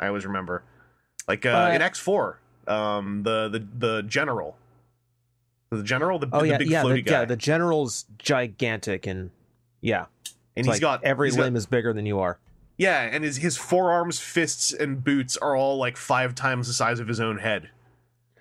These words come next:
Speaker 2: Yeah, but
Speaker 1: Uh,
Speaker 2: that, yeah, that's the thing. It's like, they, like, you know, like, Ma-, like, Mavericks in the first game had that, uh, Sigma in the third game had that.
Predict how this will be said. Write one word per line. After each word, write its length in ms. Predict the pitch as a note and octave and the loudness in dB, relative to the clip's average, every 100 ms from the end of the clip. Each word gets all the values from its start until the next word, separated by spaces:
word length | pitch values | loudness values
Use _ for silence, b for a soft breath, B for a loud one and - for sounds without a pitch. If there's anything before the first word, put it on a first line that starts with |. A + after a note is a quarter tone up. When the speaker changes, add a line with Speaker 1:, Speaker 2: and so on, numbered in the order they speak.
| b - | b 0
Speaker 2:
Yeah, 160 | F#3 F#3+ | 4 4
but 80 | F#3 | 4
Speaker 1:
Uh, 40 | |
Speaker 2:
that, 180 | A3+ - C#3 | 2 0 -2
yeah, 200 | C#3 C3+ | 0 2
that's 200 | E3 - | 0 -4
the 40 | - | -4
thing. 300 | A2+ F#2+ F#2+ | -2 -2 -4
It's 140 | - | -4
like, 260 | G2 F#2+ - | -2 -2 0
they, 200 | C3+ - - A#2 | -2 -2 -12 -2
like, 260 | A#2 G#2+ _ _ _ _ _ _ _ _ _ _ _ | -2 -2 _ _ _ _ _ _ _ _ _ _ _
you 160 | - C#3+ | 0 2
know, 100 | B2+ | 2
like, 180 | B2 | 2
Ma-, 120 | B2+ C#3 B2+ | 0 -2 0
like, 160 | C3 | 0
Mavericks 360 | B2 C3+ C3+ C3 | 2 2 0 0
in 80 | C3+ | 0
the 60 | |
first 260 | A2+ A#2 A2 | 2 0 0
game 160 | A#2 G#2 | -2 0
had 340 | A2+ G#2+ G2 | 0 -2 0
that, 500 | A2 G#2 G#2+ - - | 2 2 0 -2 -6
uh, 520 | - F#2+ F#2 F#2 F2+ F2+ - - | -2 0 0 0 -2 -6 -14 -8
Sigma 460 | - - A2 G#2 G#2 | -6 -2 -2 -2 -2
in 80 | |
the 60 | G2 | -2
third 260 | - G#2 G2+ | 0 0 0
game 200 | G#2+ G2+ | -2 0
had 240 | G2+ F#2+ | -2 0
that. 280 | G2+ G2 | 0 0